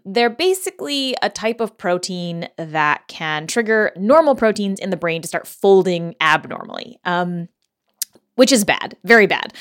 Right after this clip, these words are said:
Prions are absolutely terrifying for a couple of reasons. Um, the first one being that we really still have no way to treat them. We don't know how to make them stop.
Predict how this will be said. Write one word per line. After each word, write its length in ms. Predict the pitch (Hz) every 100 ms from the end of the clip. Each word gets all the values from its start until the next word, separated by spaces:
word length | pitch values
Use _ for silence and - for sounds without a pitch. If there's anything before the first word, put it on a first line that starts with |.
| - - _
Prions 380 | 247 269 269 247
are 260 | 214 202 -
absolutely 580 | 220 226 226 202 208 -
terrifying 560 | - 156 - 240 285
for 140 | 262 160
a 40 |
couple 380 | - - - 277
of 140 | 285
reasons. 500 | 302 294 302 320 311 -
Um, 320 | 180 175 170
the 80 | 175
first 200 | 180 170
one 100 | 175
being 320 | 165 160 156
that 260 | 151 143 -
we 240 | 156 151 202
really 240 | 175 165
still 240 | 156 - 143
have 160 | -
no 180 | 160 151
way 280 | 151 131 139
to 100 | -
treat 220 | - -
them. 240 | - - - - _
We 80 | 160
don't 300 | - 143 -
know 220 | 92 71 _
how 160 | - 131 -
to 100 | 147
make 160 | 139 131
them 120 | -
stop. 300 | - - 339